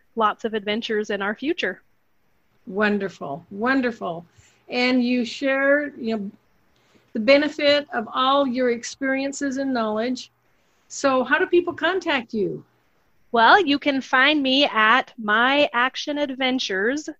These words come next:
Speaker 1: dot online. And from there, you'll be able to find the Take Action Mentoring Hub.
Speaker 2: Awesome.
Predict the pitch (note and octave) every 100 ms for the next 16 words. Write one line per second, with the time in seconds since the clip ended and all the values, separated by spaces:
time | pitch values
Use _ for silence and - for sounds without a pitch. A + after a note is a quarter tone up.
0 | _ A3+ A3 G#3+ A3+ A#3 A3 F#3+ E3 D3+
1 | F#3 - _ _ _ _ _ _ _ _
2 | _ _ _ G#3 G#3+ A3+ A3+ A3+ A3 G#3
3 | A3+ A#3+ G#3+ G#3+ G#3+ G#3+ A3+ - G#3+ G#3
4 | G3+ G3+ A3 G#3 A3 A3 - A3 G#3+ G#3+
5 | - G3+ G3 G3+ G3+ F3 F3 A#3+ _ _
6 | _ _ _ _ _ _ _ _ _ G3+
7 | F#3+ F#3 - A#3+ C4+ G4